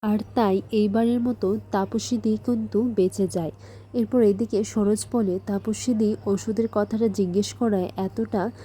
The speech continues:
টেনশনে পড়ে গিয়েছিল কেন? আর ওষুধটা ফেলে দেওয়াতে যেন একটা স্বস্তির বোধ করেছে।" এইদিকে রণ যখন সত্যিটা জানতেই যাবে, তখনই, উম, সিসিটিভির যে কম্পিউটার ছিল সেটা অফ হয়ে যায়,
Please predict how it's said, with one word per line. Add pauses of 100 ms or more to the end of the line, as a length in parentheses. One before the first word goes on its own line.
(260)
টেনশনে
পড়ে
গিয়েছিল
কেন? (120)
আর
ওষুধটা
ফেলে
দেওয়াতে
যেন
একটা
স্বস্তির
বোধ (100)
করেছে।" (580)
এইদিকে
রণ
যখন
সত্যিটা (180)
জানতেই
যাবে,
তখনই, (760)
উম,
সিসিটিভির
যে
কম্পিউটার
ছিল
সেটা
অফ
হয়ে
যায়,